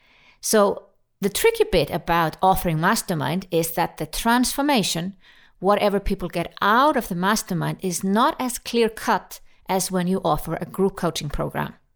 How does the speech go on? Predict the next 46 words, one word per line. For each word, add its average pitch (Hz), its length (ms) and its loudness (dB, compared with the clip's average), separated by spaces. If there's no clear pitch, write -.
In 202 100 4
a 202 60 4
group 320 240 2
coaching 311 320 0
program, 214 320 2
you 254 100 2
can 403 200 -2
tell 277 200 2
people 285 320 -2
the 185 100 0
curriculum. 175 560 -2
You 269 140 0
can 320 200 -2
tell 233 240 2
what 202 280 0
you 196 140 2
expect - 540 -4
them 185 120 -2
to 196 100 -6
get 180 260 -2
out 202 220 4
of 262 80 -2
the 277 80 -2
program, 175 560 0
whether 165 240 0
it's - 280 -4
eight 233 300 0
weeks 226 340 -2
or 151 80 -8
six 247 400 -2
months 226 280 2
or 139 100 -6
twelve 208 400 0
months. 147 380 -4
They 220 320 4
will 254 240 2
learn 185 500 4
something 175 760 -2
and 151 160 -2
they 147 120 2
will 175 180 0
implement 180 580 0
it, 349 240 -2
and 156 160 -4
they 143 100 -6
will, 147 240 -4